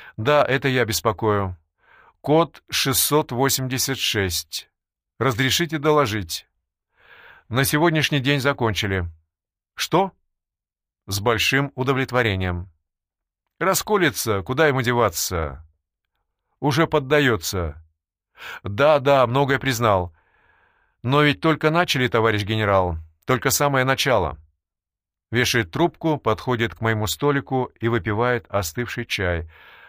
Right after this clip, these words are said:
который оставался нетронутым. «Мы отдохнем, мы отдохнем». Снимает другую трубку.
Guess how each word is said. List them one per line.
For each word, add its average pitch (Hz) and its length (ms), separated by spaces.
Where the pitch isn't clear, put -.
который 120 640
оставался 101 640
нетронутым. 85 800
«Мы 151 440
отдохнем, 110 1200
мы 143 240
отдохнем». 104 960
Снимает 127 480
другую 123 320
трубку. 92 520